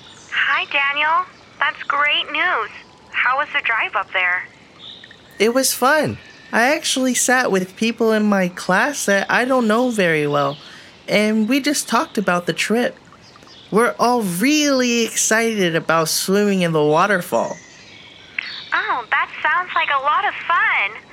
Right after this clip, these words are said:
Speaker 1: But be careful, okay? Don't go too close to the edge, and don't be too embarrassed to say no if you're nervous about doing something.
Speaker 2: I will, Mom.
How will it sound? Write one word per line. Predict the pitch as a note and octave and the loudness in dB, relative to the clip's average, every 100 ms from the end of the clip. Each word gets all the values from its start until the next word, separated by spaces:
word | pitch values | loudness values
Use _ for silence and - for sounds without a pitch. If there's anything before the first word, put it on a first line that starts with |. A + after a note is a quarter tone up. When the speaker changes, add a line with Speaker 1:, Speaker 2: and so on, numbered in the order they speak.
| - - - - - | -20 -18 -20 -12 -2
Speaker 1:
But | G#3 F#3 - - - - | 0 0 -6 -16 -18 -10
be | G3 F#3+ | -10 -6
careful, | - C4+ D#4 - A3+ F#3 | -2 0 -2 -2 0 0
okay? | F3 - F#3 F3+ G3+ C#4+ - - - - | -2 -4 -2 -2 -4 -6 -16 -20 -20 -10
Don't | - E3+ | -4 -2
go | - A3+ | -2 -4
too | B3 C#4+ | -4 -8
close | - D4 D4 | -2 -2 -2
to | D4 | -4
the | D4+ | -2
edge, | D4+ D4+ A#3+ A#3 - - - | 0 0 -2 -4 -10 -14 -12
and | G3+ | -6
don't | G3+ G3+ G#3 | -2 -2 -2
be | B3 | -6
too | - C4+ | -2 -2
embarrassed | C4 B3+ C4 C#4+ G#3+ - | -2 0 0 0 -2 -6
to | G#3 - | -12 -4
say | G#3 G3 G3+ | -4 -2 -2
no | A#3+ G3+ F3+ | -2 -2 -4
if | G3 | -4
you're | F#3 F#3 | -4 -2
nervous | G3+ A3+ A#3+ | -2 -4 -6
about | G#3+ G#3 G3+ | -4 -4 -4
doing | A3 B3 A#3+ G3 | -4 -4 -4 -4
something. | F3+ E3 F3+ E3+ G3 - - - - | -6 -4 -8 -8 -12 -20 -20 -20 -6
Speaker 2:
I | G3 A3+ | 0 2
will, | A#3+ C#4 C#4+ | 2 2 4
Mom. | B3 A3+ A#3 A3+ | 2 2 0 -2